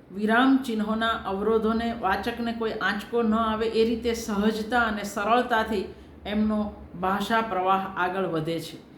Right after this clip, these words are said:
The Preparation of the Novel વ્યાખ્યાનમાળામાં બાર્થ નવલકથાના સ્વરૂપ અંગે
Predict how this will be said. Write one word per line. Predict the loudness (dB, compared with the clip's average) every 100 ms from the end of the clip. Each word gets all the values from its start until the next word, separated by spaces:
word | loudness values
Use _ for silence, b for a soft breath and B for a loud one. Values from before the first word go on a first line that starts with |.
| B B -4
The | 0 4
Preparation | 4 4 2 2 2 2
of | 2 4
the | 4 4
Novel | 4 6 4 2 2
વ્યાખ્યાનમાળામાં | 0 0 -2 -2 0 2 2 0 -2 -6 -4 0
બાર્થ | 0 0
નવલકથાના | -4 -2 -2 -2 -4 -2 -2 -4 -2
સ્વરૂપ | -2 -2 -2 -6
અંગે | -4